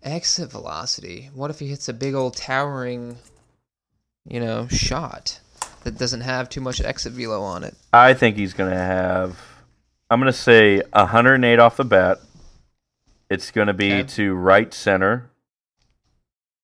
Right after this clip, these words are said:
Speaker 2: No, wait.
Speaker 1: He's pulling it.
Speaker 2: No,
Speaker 1: He's
Speaker 2: yeah, no, no,
Speaker 1: definitely
Speaker 2: no,
Speaker 1: pulling
Speaker 2: no,
Speaker 1: it.
Speaker 2: yeah. He hits, he hits breaking pitches, uh, on the outer half pretty well. It's gonna be to right field, and it's gonna go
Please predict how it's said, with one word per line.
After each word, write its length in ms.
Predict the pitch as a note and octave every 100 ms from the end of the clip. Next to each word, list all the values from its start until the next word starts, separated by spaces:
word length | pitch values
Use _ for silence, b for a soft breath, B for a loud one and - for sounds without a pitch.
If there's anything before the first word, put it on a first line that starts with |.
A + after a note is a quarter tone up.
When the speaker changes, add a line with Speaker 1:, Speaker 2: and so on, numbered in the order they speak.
| _ _ -
Speaker 2:
No, 260 | A#2+ A#2
wait. 260 | A2 G2+ G2
Speaker 1:
He's 140 | C3
pulling 360 | - C#3+ C3 A#2
it. 180 | A#2 A2+
Speaker 2:
No, 180 | C3+ C#3
Speaker 1:
He's 80 | C3+
Speaker 2:
yeah, 120 | B2+
no, 140 | B2+ A#2+
no, 120 | A#2+
Speaker 1:
definitely 40 |
Speaker 2:
no, 60 | A#2 A2+
Speaker 1:
pulling 20 |
Speaker 2:
no, 120 | A2
Speaker 1:
it. 120 | G#2+ G#2
Speaker 2:
yeah. 180 | G2
He 240 | F#2+ A#2 C3+
hits, 520 | A#2+ A2+ A2 - -
he 180 | - B2
hits 280 | B2+ A2+ -
breaking 380 | - G#2 G2 F#2
pitches, 500 | F2+ F2+ F2+ E2+ - _ -
uh, 340 | F#2+ F2+ F2 -
on 120 | F#2
the 80 | F2+
outer 180 | E2+ F2
half 200 | F2 -
pretty 180 | F#2
well. 220 | F2+ F2 - _ _
It's 80 | _
gonna 140 | C3+ B2+
be 80 | A2+
to 60 |
right 320 | F#2+ G2 A#2 F3
field, 420 | - G2 F#2+ A#2 _ _ _ _ _ _ -
and 460 | G2 F#2+ F#2+ F#2+ G#2
it's 300 | - G2 -
gonna 220 | - G2 F#2
go 720 | G2 F#2+ F#2+ F#2 F2+ F2+